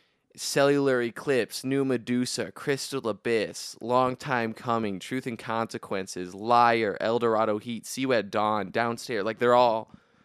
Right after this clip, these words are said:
kind of relatively dark titles. Um, the riff's really cool. I think my favorite song is either Long Time Coming or El Dorado Heat. That one, uh, that one's really cool. I think the chorus of that song is really, really cool.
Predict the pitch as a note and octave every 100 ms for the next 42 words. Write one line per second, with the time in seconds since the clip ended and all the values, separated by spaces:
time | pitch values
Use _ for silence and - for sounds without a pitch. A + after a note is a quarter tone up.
0 | _ D#3+ D3+ A2+ B2+ C#3+ - C3 A#2+ A#2+
1 | G#2+ G#2 - _ _ _ A2+ A#2 A2+ A2+
2 | - A2+ G#2 G#2+ A2 - - _ _ _
3 | _ - G2+ F#2+ E2+ E2 - G2+ G#2+ A2+
4 | G#2+ A#2+ - C3+ B2+ - B2+ B2+ F3 D#3
5 | B2 - B2 B2+ C3+ - B2+ A2+ A2+ A#2
6 | B2 - _ _ _ _ _ _ - A2+
7 | A#2+ A2 G#2+ G#2+ A2+ A2+ A2 G#2 A2+ A2
8 | G#2+ G2 G2+ G#2 G#2+ G2+ G2 G2 - G#2
9 | A2 - _ _ - A2 G#2 - A2 G#2+
10 | A2 G2 F#2 F2 F#2 - _ _ _ _
11 | _ _ _ _ _ B2 B2+ A2 G#2 G#2+
12 | G2 G#2 A2 C#3+ A2 - A#2+ G#2+ G2+ G2+
13 | F#2+ - G2 F#2+ F2+ F2+ G2 F#2+ F#2 F2
14 | - F#2 F2 -